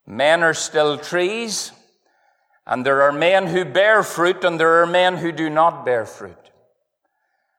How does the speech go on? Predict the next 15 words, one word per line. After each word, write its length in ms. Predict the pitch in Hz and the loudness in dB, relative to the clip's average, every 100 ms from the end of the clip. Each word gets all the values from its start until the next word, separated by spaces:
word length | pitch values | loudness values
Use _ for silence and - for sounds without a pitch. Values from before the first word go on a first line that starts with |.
| _ - | _ -6
The 140 | 151 | 2
axe 420 | 196 254 - - | 2 2 0 0
of 180 | 277 220 | 0 0
God's 420 | 240 254 247 190 - | 2 4 2 0 -2
judgment 680 | 262 254 170 190 208 208 | 2 2 0 0 0 2
is 200 | 208 196 | 0 2
still 480 | - - 247 247 254 | -2 0 2 4 2
standing 680 | - - 240 254 220 202 185 190 | -2 0 0 2 2 2 2 0
over 720 | 208 226 180 180 151 - - | 2 2 2 2 2 -4 -8
men 280 | 143 190 190 | 0 2 2
and 160 | 180 170 | 2 0
women, 320 | 185 143 104 - - _ _ _ _ _ _ _ _ _ - | 0 -2 -8 -20 -20 _ _ _ _ _ _ _ _ _ -4
and 160 | 135 | -2
the 100 | 165 | 2
axe 580 | 185 190 196 - - - | 4 2 0 -4 -4 -6